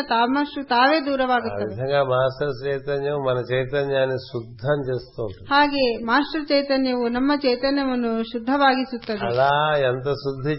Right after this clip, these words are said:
Speaker 2: చేస్తూ ఉంటే అంత మాస్టర్ కూడా దిగుతూ ఉంటాడు మనలో.
Speaker 1: ಅಷ್ಟು, ಹಾಗೆ ಎಷ್ಟು ಶುದ್ಧೀಕರಣವಾದರೆ ಮಾಸ್ಟರ್ ಅವರು ಅಷ್ಟು ನಮ್ಮೊಳಗೆ ಇಳಿಯುತ್ತಿರುತ್ತಾರೆ.
Speaker 2: ఇది మాస్టర్ మాస్టర్ మనం అంటాం కదా.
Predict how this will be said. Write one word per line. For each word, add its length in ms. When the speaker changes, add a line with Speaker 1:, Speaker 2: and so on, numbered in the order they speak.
Speaker 2:
చేస్తూ 380
ఉంటే 280
అంత 440
మాస్టర్ 500
కూడా 140
దిగుతూ 360
ఉంటాడు 360
మనలో. 240
Speaker 1:
ಅಷ್ಟು, 440
ಹಾಗೆ 560
ಎಷ್ಟು 260
ಶುದ್ಧೀಕರಣವಾದರೆ 1000
ಮಾಸ್ಟರ್ 460
ಅವರು 200
ಅಷ್ಟು 240
ನಮ್ಮೊಳಗೆ 560
ಇಳಿಯುತ್ತಿರುತ್ತಾರೆ. 800
Speaker 2:
ఇది 220
మాస్టర్ 480
మాస్టర్ 400
మనం 300
అంటాం 280
కదా. 260